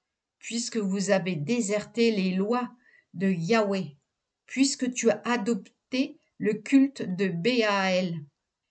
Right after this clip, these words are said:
Et maintenant, fais rassembler autour de toi tout Israël vers le mont Carmel, avec les quatre cent cinquante prophètes de Béaël et les quatre cents prophètes d'Aché,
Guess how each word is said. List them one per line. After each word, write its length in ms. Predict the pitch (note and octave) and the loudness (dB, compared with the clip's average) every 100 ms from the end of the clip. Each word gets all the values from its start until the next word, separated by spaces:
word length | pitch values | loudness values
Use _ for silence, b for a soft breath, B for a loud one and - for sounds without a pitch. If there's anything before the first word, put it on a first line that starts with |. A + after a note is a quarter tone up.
| _ _ | _ _
Et 120 | - G3+ | -2 0
maintenant, 800 | F3+ F3+ D3 F#3+ F#3+ G#3 D#4+ - _ | 0 -2 -4 -2 0 2 0 -2 _
fais 380 | - - D4 D4+ | -20 -8 -2 0
rassembler 800 | C#4+ A#3+ A#3 A#3 A3+ A#3 A#3 - | 0 -2 -2 -2 0 2 0 0
autour 380 | A3 A3+ A3+ G3 | -2 -2 -6 -6
de 160 | F3+ G3 | -4 -4
toi 340 | - A#3 C4+ C#4 - | -4 -2 -2 -4 -10
tout 140 | D#4+ - | -10 -8
Israël 580 | A#3+ F#3+ E3 E3 G3+ B3+ B B _ | -6 -4 -4 -4 -4 -4 B B _
vers 300 | F3 D4+ D#4 | 2 4 4
le 160 | B3+ A3 | 4 2
mont 200 | G#3+ G3 | 0 -4
Carmel, 520 | G3+ E3 C#3 - C#3+ - _ _ _ _ _ | -4 -4 -6 -8 -12 -20 _ _ _ _ _
avec 480 | F#3+ F#3 G#3 A3+ - - | -4 -2 0 -2 -4 -8
les 180 | E3 | -8
quatre 360 | - D4 D4 - | -4 -4 -4 -6
cent 260 | - B3 A#3 | -6 -2 -2
cinquante 580 | - A#3+ A3+ G#3+ G3+ | 0 -2 -4 -4 -6
prophètes 560 | - - G#3+ A3+ G#3 F#3 | -8 -10 -6 -4 -4 -4
de 120 | G3 | -4
Béaël 760 | F#3+ G#3 A3 F#3 E3+ F3+ B3+ D4+ B B B B _ _ | -2 0 0 0 0 0 -2 -4 B B B B _ _
et 200 | A3 A3+ | -2 0
les 280 | G3+ F#3 F#3 | 0 -2 -4
quatre 380 | - D4+ D4+ - | -4 -4 -4 -8
cents 380 | - - B3+ A#3 | -10 -6 -4 -4
prophètes 560 | - A3 A3 C4 C4 | -6 -8 -4 -4 -4
d'Aché, 720 | G3 A3 A#3 - - F#3 D#3+ | -4 -4 -4 -6 -6 -6 -8